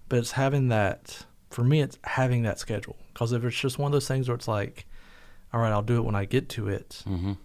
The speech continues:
Speaker 1: then I'll never get to it.
Speaker 2: No, I agree with that a hundred percent.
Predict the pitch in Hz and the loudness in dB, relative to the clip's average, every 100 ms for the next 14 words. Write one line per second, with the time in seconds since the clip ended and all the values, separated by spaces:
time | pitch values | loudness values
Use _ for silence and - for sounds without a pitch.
0 | - - 98 101 101 98 107 98 98 - | -12 -4 -2 0 -2 -2 -4 -4 -10 -14
1 | - - - - - - - - - 107 | -18 -4 -4 -4 -8 -10 -10 -10 -4 0
2 | 92 92 87 87 82 80 80 - - - | 2 2 2 0 0 -4 -6 -10 -12 -6
3 | 82 87 - 80 82 78 - | -2 -4 -4 -8 -6 -6 -8